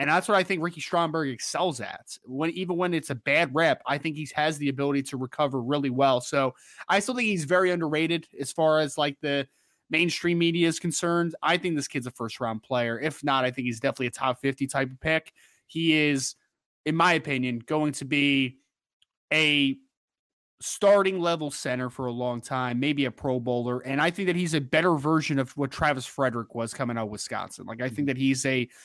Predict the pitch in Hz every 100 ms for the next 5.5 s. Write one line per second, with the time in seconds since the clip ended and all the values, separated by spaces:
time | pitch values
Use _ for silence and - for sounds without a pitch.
0 | - - 180 165 139 196 202 196 214 196
1 | 208 190 185 175 180 160 131 - 190 175
2 | 180 175 165 170 190 165 185 175 - _
3 | _ 143 156 147 175 160 127 160 156 156
4 | 143 139 135 - 131 - 120 110 104 107
5 | 95 - - 110